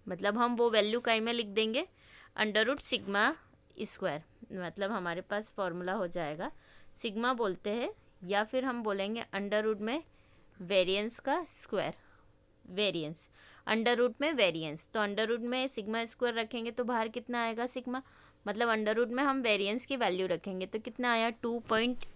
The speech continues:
एट एट सिक्स। तो देखिए वन का स्क्वायर होता है वन, टू का स्क्वायर होता है फ़ोर, राइट? तो इससे ये क्लियर है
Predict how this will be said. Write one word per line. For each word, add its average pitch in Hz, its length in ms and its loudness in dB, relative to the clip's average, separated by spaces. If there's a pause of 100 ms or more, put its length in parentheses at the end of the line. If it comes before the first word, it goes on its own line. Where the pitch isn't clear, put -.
(140)
एट 208 240 8
एट 226 180 6
सिक्स। - 400 -2 (500)
तो 240 60 4
देखिए 220 340 2
वन 202 340 2
का 294 200 4
स्क्वायर 226 460 4
होता 208 340 2
है 233 240 0 (280)
वन, 160 360 -4 (1300)
टू 262 240 0
का 294 260 2
स्क्वायर 220 420 2
होता 214 280 -2
है 240 180 -2 (520)
फ़ोर, - 360 -8 (1600)
राइट? 240 200 -2 (720)
तो 277 60 2
इससे 262 300 0
ये 240 320 4
क्लियर 202 460 2
है 196 160 0